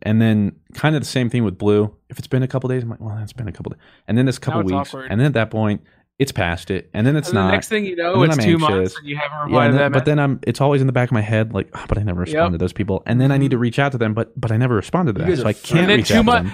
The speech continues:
Speaker 2: and then two months go by, and you're like, "Oh my God, I never
Speaker 3: You guys are
Speaker 2: responded to it."
Speaker 3: weirdos.
Speaker 2: So then
Speaker 3: What
Speaker 2: I have to decide right then and there if I'm gonna respond to it or not, and usually it's not.
Speaker 3: So, Blue, what
Speaker 1: Yeah.
Speaker 3: is your message count at right now?
Speaker 2: What?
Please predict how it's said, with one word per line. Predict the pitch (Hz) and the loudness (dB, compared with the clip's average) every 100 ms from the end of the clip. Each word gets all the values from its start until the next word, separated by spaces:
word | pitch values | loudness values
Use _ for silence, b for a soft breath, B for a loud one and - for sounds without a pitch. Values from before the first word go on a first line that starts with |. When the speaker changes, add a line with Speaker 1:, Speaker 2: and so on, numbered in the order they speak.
| - | -4
Speaker 2:
and | 202 | 0
then | 214 202 | 0 0
two | 214 | 0
months | 208 214 | 0 0
go | 220 196 | 0 2
by, | 170 180 | 4 4
and | 190 | 2
you're | 165 | -2
like, | 156 - - | -4 -6 -2
"Oh | 175 | 0
my | 151 | 0
God, | 127 143 135 | -4 -4 -4
I | 131 | -2
never | 160 156 | 0 0
Speaker 3:
You | 143 | 0
guys | 160 | 0
are | 147 147 | 0 -2
Speaker 2:
responded | 139 | -4
to | 139 | -4
it." | 135 | 0
Speaker 3:
weirdos. | 135 127 101 95 | 0 0 -2 -2
Speaker 2:
So | 110 | 0
then | 208 247 | 2 4
Speaker 3:
What | 233 | 6
Speaker 2:
I | |
have | 214 214 | 4 4
to | 208 | 0
decide | 196 190 180 185 | 0 4 6 6
right | 160 170 | 4 2
then | 170 | 2
and | 170 | -2
there | 156 156 | 0 -2
if | 156 | -2
I'm | |
gonna | 156 147 | -4 -6
respond | 139 143 143 | -4 -4 -2
to | 151 | -2
it | |
or | 151 156 | -2 -2
not, | 156 156 160 | 0 0 -4
and | 147 | -6
usually | 143 139 | -6 -6
it's | 139 131 | -8 -6
not. | 131 135 147 - | -6 -4 -6 -4
Speaker 3:
So, | 208 | -2
Blue, | 190 208 | 0 0
what | 147 185 | 0 0
Speaker 1:
Yeah. | 247 | 0
Speaker 3:
is | 185 | 0
your | 202 | 0
message | 180 175 175 135 | 0 -4 -4 -6
count | - 135 98 | -4 -4 -4
at | 85 | -6
right | 85 85 | -6 -8
now? | 80 65 - _ _ _ _ _ _ _ _ _ | -8 -12 -16 _ _ _ _ _ _ _ _ _
Speaker 2:
What? | 269 185 151 135 127 | -16 -6 -4 -4 -8